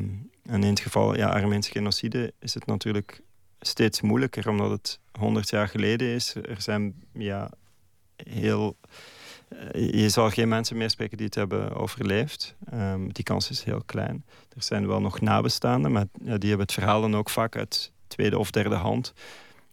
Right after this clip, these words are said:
En die verhalen die wo-, die worden, ja, die veranderen ook natuurlijk ook elke keer. Eh, het, elke keer als het wordt doorgegeven,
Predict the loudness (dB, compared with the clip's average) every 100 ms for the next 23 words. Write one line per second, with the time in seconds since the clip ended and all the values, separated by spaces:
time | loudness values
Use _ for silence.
0 | _ 0 2 2 0 0 2 4 2 0
1 | 0 0 -2 -2 -4 0 0 -2 -4 -2
2 | 0 2 0 2 2 4 2 2 2 0
3 | -4 0 0 0 -4 -4 -6 -10 -10 -10
4 | -14 -4 -2 -2 -6 -12 -6 -4 -2 -2
5 | 0 -2 -2 2 2 4 4 2 -2 -2
6 | -2 -4 -12